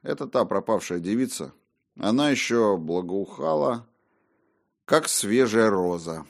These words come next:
Он сощурился и, к моему величайшему удивлению, как истинный преподаватель французской словесности, хоть и бывший,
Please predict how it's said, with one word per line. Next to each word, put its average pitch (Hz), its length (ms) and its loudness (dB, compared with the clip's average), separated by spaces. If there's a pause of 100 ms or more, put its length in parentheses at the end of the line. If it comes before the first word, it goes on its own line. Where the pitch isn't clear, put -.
(680)
Он 107 200 2
сощурился - 920 0 (100)
и, 104 80 -2
к - 100 -8
моему 131 360 8
величайшему 135 920 4
удивлению, 117 800 4
как 92 260 -2
истинный 110 480 2
преподаватель 98 760 2
французской 92 640 -2
словесности, - 840 -2 (140)
хоть - 220 -4
и - 20 0
бывший, - 520 -4